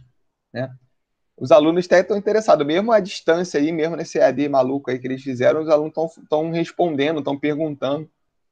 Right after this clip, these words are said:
tão interessados nessa parte. É,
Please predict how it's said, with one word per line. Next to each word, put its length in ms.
tão 120
interessados 580
nessa 260
parte. 480
É, 640